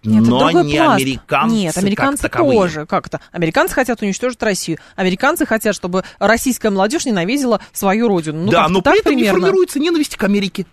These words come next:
Speaker 2: Вот это очень интересный момент.
Speaker 1: Кем не форми-, а, у нас?
Speaker 2: Да.
Speaker 1: То есть у нас не удается. Подождите, получается, российская молодежь, она что? Она под, э, властно деструктивному влиянию американцев, чтобы,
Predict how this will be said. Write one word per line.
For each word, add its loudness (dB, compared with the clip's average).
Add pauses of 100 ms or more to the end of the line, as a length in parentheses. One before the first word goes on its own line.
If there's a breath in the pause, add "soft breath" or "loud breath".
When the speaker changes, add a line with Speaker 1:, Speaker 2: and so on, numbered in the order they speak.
(120)
Speaker 2:
Вот 0
это -4
очень -4
интересный -2
момент. -2
Speaker 1:
Кем 0
не 0
форми-, -6
а, 4
у 2
нас? 0
Speaker 2:
Да. 0
Speaker 1:
То 2
есть -2
у -2
нас -2
не -2
удается. 0
Подождите, 0
получается, 0
российская -2
молодежь, 0 (200 loud breath)
она 2
что? 0
Она 2
под, 0
э, 2
властно 0
деструктивному -4
влиянию 0
американцев, -2
чтобы, -4